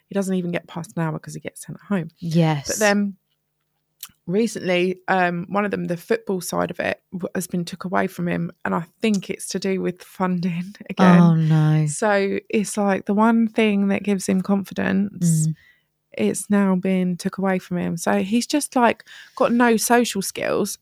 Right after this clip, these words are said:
Speaker 1: and he's not getting any from school 'cause he's stuck in, um,
Speaker 2: Exclusion.
Speaker 1: exclusion all day. So it's just, like, mental abuse. <laughs>
Speaker 2: Yeah, it
Speaker 1: No,
Speaker 2: is.
Speaker 1: <laughs> not like mental abuse. I mean, I
Speaker 2: Well
Speaker 1: try not to argue with the teachers, like, I really do.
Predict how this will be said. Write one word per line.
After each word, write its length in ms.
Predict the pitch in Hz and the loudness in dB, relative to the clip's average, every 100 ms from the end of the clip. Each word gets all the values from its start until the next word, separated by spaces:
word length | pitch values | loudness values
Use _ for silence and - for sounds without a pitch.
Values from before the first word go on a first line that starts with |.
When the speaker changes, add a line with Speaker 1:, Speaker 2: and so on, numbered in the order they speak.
| _ | _
Speaker 1:
and 140 | 214 196 | 4 4
he's 160 | 190 | 2
not 200 | 220 - | 0 -2
getting 200 | 208 190 | 0 2
any 160 | 208 196 | 2 2
from 460 | - 190 190 180 | 0 0 2 -2
school 380 | - - 240 175 | -4 0 2 2
'cause 200 | - 185 | -2 -4
he's 180 | 202 190 | -2 -4
stuck 340 | - 208 - 202 | 0 -2 0 0
in, 320 | 196 190 190 - - _ - | 2 0 -2 -8 -20 _ 0
um, 160 | 202 190 | 4 4
Speaker 2:
Exclusion. 580 | 185 180 254 247 156 151 | 4 2 0 0 -2 -2
Speaker 1:
exclusion 480 | 196 - 262 202 | -4 0 0 2
all 100 | 180 | 2
day. 200 | 170 175 165 165 _ _ _ _ _ - - | 2 2 0 -4 _ _ _ _ _ -8 -8
So 220 | - 208 208 | 2 6 6
it's 140 | - | 6
just, 240 | - 214 226 | 0 0 4
like, 380 | 214 190 - - - - - - 202 | 6 6 2 -16 -20 -20 -20 -10 2
mental 440 | 214 214 202 214 | 4 4 2 0
abuse. 500 | 196 233 190 214 214 - | 2 4 4 4 2 -2
<laughs> 120 | 208 226 | -4 4
Speaker 2:
Yeah, 240 | 302 359 | 6 8
it 260 | 269 302 330 | 6 6 6
Speaker 1:
No, 80 | 330 | 8
Speaker 2:
is. 280 | 196 339 - - - | 6 4 0 -4 -6
Speaker 1:
<laughs> 240 | - - | -12 -2
not 140 | 359 359 | 2 6
like 160 | 311 | 4
mental 380 | 269 311 262 262 | 4 0 0 -2
abuse. 380 | 247 240 196 - | 0 2 0 -2
I 100 | - | -2
mean, 360 | 233 233 220 - _ - | 2 2 2 -4 _ 2
I 60 | |
Speaker 2:
Well 80 | 254 | 2
Speaker 1:
try 320 | - 302 330 | 6 6 6
not 200 | 311 247 | 6 2
to 100 | - | 2
argue 340 | 240 254 233 208 | 6 6 6 2
with 140 | 196 | 0
the 80 | 185 | -2
teachers, 580 | - 202 - 180 175 - | -2 -2 -2 -4 -4 -2
like, 240 | 180 - | -2 0
I 40 | 190 | 0
really 360 | 196 208 208 | 6 6 6
do. 380 | 185 170 143 185 | 4 4 2 -2